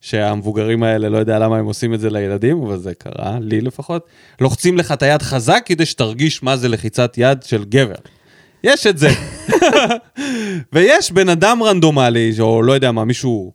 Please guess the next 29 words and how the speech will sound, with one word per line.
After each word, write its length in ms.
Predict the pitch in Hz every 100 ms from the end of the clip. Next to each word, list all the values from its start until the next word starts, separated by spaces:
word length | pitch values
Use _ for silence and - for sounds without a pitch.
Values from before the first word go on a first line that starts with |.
| _
קולגה, 420 | 127 127 170 180
קשה 300 | - 127 190
לקרוא 280 | 214 151 117
לזה, 300 | 104 95 92
כי 240 | - 92 82 - _ _ _ _ _ _
זה, 180 | - 58
זה, 60 | 62 -
אתה 80 | -
יודע, 200 | 85 90 - _ _
לא 120 | 117 110
קשורים 280 | - 127 123
אחד 220 | 113 120
לשני 260 | 110 120 120
בדיוק 280 | 117 120 113
כקולגות, 840 | 120 107 107 107 - 120 160 107
אבל 180 | 90 92 78 _ - - _
מגיע 580 | 123 120 151 151 135 113 104
ולוחץ 420 | 120 123 180 -
לך 60 |
את 120 | 160 151
היד 260 | 135 147
חזק, 560 | 117 - 131 117 160 127
אתה 80 | -
מרגיש 480 | 104 101 104 196 -
את 100 | 175
זה. 140 | 117 - _ _ _ _ _ _ _ -
הגבול 480 | 110 120 120 190 262
הוא 100 | 175
לא 140 | 247